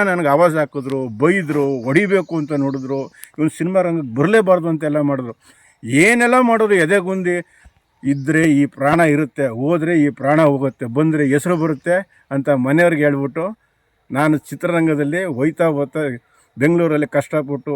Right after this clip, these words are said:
ಕಂಠೀರವ ಸ್ಟುಡಿಯೋ ಇರ್ಬೋದು, ಅಭಿಮಾನ್ ಸ್ಟುಡಿಯೋ ಇರ್ಬೋದು, ಸ-,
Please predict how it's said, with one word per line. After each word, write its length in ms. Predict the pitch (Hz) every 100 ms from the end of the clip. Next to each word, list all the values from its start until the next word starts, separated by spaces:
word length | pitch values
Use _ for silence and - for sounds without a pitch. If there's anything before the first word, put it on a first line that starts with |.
| 135
ಕಂಠೀರವ 420 | 151 151 156 151
ಸ್ಟುಡಿಯೋ 300 | 143 143 139 139
ಇರ್ಬೋದು, 300 | 131 131 131 135
ಅಭಿಮಾನ್ 300 | 139 160 160
ಸ್ಟುಡಿಯೋ 320 | 151 143 151
ಇರ್ಬೋದು, 400 | 147 131 135 131 135 - _ _ _ _ _ _ _ -
ಸ-, 160 | 131 127